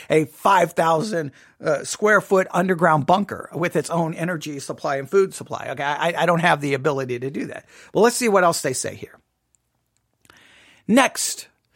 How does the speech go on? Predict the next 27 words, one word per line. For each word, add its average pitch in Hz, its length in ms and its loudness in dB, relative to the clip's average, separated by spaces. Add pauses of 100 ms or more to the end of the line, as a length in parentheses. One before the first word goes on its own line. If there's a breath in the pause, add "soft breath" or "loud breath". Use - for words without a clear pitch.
(140)
this 143 140 -2
is - 40 -8
not 175 140 0
really 156 180 4
a 127 60 -2
paragraph, 135 480 0
kind 160 180 0
of 135 60 -6
this 143 180 -6
next 160 240 -6
sentence. - 380 -8 (280 loud breath)
The 175 160 4
bunker 220 540 4
beneath 196 320 2
Zuckerberg's 196 880 2
ranch 156 560 0
is 190 160 -2
expected 254 560 -2
to 220 140 -2
feature 226 480 0
a 185 160 2
giant 185 680 4
metal 214 340 4
door 165 500 6 (200 soft breath)
filled 254 340 2
with 185 240 0
concrete, 269 840 0